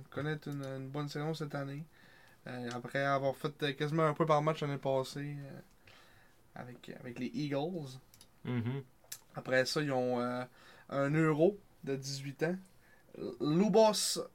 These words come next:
Speaker 1: Stahon, un Slovaque. J'ai pas checké comment il a fait en pré-saison. Deux points en trois matchs. Un but, une passe. Euh, c'est, c'est, c'est, je l'ai pas mis vraiment dans les joueurs d'impact parce que, tu sais, on, je le connais pas vraiment.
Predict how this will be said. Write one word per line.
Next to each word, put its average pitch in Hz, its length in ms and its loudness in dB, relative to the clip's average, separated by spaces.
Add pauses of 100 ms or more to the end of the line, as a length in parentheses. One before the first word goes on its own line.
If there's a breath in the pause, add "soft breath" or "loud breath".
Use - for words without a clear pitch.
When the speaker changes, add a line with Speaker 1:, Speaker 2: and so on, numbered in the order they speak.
(160)
Speaker 1:
Stahon, 196 920 6 (960 soft breath)
un 135 200 -4
Slovaque. 175 800 4 (920 loud breath)
J'ai 139 80 -4
pas - 180 -4
checké 180 300 -2
comment 165 180 0
il 160 60 0
a 143 80 -2
fait - 260 -8
en 131 380 -6 (160)
pré-saison. 139 680 -8 (1000 soft breath)
Deux 160 340 6
points 156 280 0
en 151 60 0
trois 139 260 -2
matchs. 131 520 -8 (260)
Un 139 100 -6
but, 139 120 -6
une 131 100 -10
passe. 135 640 -12 (1120 loud breath)
Euh, - 20 -16 (960)
c'est, 127 140 -12
c'est, - 160 -10
c'est, 127 500 -12
je 139 60 -6
l'ai 143 100 0
pas 139 120 0
mis 156 80 2
vraiment 151 240 4
dans 156 80 4
les 135 280 2
joueurs 143 160 0
d'impact 143 380 0
parce 143 160 -6
que, 135 120 -6
tu 127 120 -6
sais, - 60 -8
on, 127 340 -8
je 131 80 -10
le 123 60 -10
connais 127 220 -6
pas 139 120 -6
vraiment. 135 360 -6